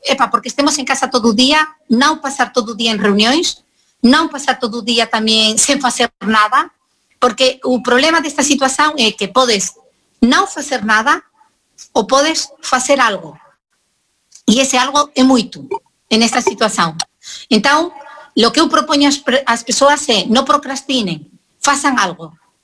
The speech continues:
Então, creas como coisas que são obrigatórias para ti e para a tua vida. E dentro dessa obrigação,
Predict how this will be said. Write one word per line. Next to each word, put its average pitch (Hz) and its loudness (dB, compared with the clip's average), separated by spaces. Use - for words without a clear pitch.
Então, 277 2
creas 285 0
como 247 -6
coisas 311 -2
que 269 -14
são 302 0
obrigatórias 269 -2
para 254 0
ti 311 -6
e 277 -8
para 254 0
a - -2
tua 269 2
vida. 196 0
E 269 4
dentro 370 2
dessa 269 0
obrigação, 226 0